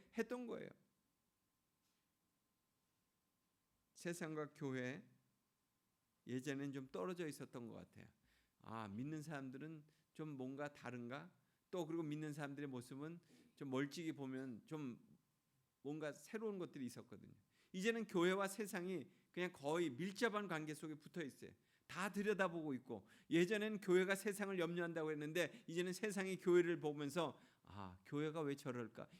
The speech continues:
이렇게 말하는 사람들도 있다는 거예요. 내 생각과 믿는 자로서 내 마음을 감추고 싶어도 그냥 다 드러나고 있는 거예요. 우리가 진실한 마음을, 믿음을 가졌는지는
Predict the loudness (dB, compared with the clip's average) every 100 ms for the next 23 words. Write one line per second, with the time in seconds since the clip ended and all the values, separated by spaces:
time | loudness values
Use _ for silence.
0 | -4 0 0 0 0 2 0 -2 -4 -6
1 | -6 -8 -8 -8 -10 -12 -16 -20 _ _
2 | _ _ _ _ _ _ _ _ _ _
3 | _ _ _ _ -20 _ 0 4 6 4
4 | 0 2 0 2 0 -2 -8 _ _ _
5 | -20 -18 -4 -2 0 2 2 2 0 0
6 | 4 6 6 6 4 4 2 2 4 2
7 | 0 0 0 2 0 -4 -4 -4 -4 -4
8 | -4 -2 -2 -2 0 -2 -4 -8 -8 -12
9 | -20 _ _ _ _ _ _ _ _ _
10 | _ _ _ _ _ _ _ _ _ _
11 | _ _ 2 6 8 8 6 4 6 4
12 | 6 6 6 6 2 0 -8 _ _ 0
13 | 2 6 6 6 4 -2 0 4 6 6
14 | 2 2 2 2